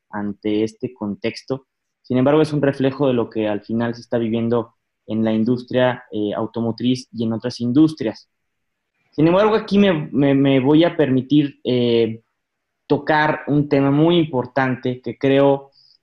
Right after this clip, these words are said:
que al final, mm, todos lo teníamos muy presente desde el año pasado, desde el año anterior,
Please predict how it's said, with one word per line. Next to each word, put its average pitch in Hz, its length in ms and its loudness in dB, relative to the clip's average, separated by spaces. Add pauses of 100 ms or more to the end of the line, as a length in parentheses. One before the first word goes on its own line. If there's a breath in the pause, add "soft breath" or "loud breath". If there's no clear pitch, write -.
(100)
que 123 180 2
al 117 160 0
final, 143 680 0 (300)
mm, 127 560 0
todos 156 320 2
lo 135 120 0
teníamos 131 500 0
muy 165 240 2
presente 135 720 -2
desde 113 280 -4
el 117 100 -2
año 131 280 -2
pasado, 113 720 -4
desde 110 220 -8
el 113 80 -4
año 127 140 -2
anterior, 117 540 -4